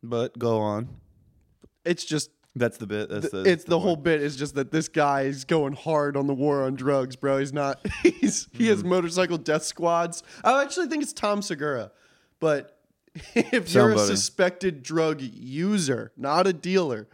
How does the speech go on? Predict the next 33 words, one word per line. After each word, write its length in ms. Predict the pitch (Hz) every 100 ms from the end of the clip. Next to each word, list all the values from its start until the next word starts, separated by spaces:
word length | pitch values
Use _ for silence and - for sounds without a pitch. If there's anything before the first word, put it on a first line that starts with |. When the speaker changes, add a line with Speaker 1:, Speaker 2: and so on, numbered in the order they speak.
| -
Speaker 2:
if 140 | 156
you're 180 | 175 190
a 60 |
suspected 1000 | 190 - 156 - - 170 185 - 220 190 123
drug 440 | 156 175 180 165 -
user, 500 | 123 151 165 123 110 - - _ _
cops 400 | - 190 196 196
on 140 | 208 196
motorcycles 640 | 190 190 185 180 175 170
will 120 | 156
come 240 | 170 - 165
up 240 | 156 -
and 120 | 180 175
execute 560 | 165 - - - 139 127
you. 220 | 120 127 - - -
<laughs> 320 | - - 202 -
Speaker 1:
Jesus 420 | - 143 113 -
fuck. 480 | - 131 123 101 -
Speaker 2:
Yeah. 200 | 190 165 - _ _ _ _
It's 100 | -
crazy. 460 | - 214 190 131 170
Speaker 1:
What 140 | 165
kind 160 | 165 190
of 60 | 147
drugs? 460 | 196 196 101 - -
Like, 140 | 113
all 200 | 101 147
dr-, 60 | 190
Speaker 2:
Weed, 100 | 302
Speaker 1:
any 160 | 277 185
Speaker 2:
bro. 360 | 180 180 208
Speaker 1:
weed? 220 | 220 220 247 -
Speaker 2:
Weed. 480 | 220 254 240 170